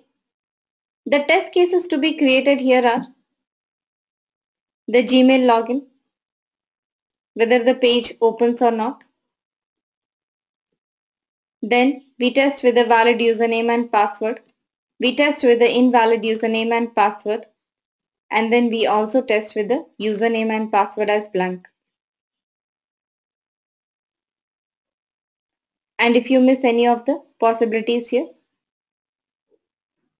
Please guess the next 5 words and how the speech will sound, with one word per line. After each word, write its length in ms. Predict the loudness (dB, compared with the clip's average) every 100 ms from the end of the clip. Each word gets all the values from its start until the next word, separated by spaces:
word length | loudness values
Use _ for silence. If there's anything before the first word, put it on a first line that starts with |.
| _ _ _ _ _ _ _ _ _ _ _ _ _ _ _ _ _ _ _ _ -2
then 200 | 0 2
the 100 | 0
testing 420 | 0 -2 -2 -2
would 160 | -4
be 200 | -4 -8